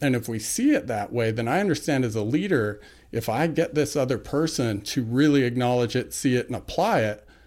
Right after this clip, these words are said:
then I'm actually the one that benefits,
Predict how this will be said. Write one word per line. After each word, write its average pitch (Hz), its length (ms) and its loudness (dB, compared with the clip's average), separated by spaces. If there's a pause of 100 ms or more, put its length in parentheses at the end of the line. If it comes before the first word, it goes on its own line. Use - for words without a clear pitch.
(420)
then 120 180 2
I'm 147 240 4
actually 135 380 -2
the 113 100 -2
one 113 220 -2
that - 180 -6
benefits, - 720 -4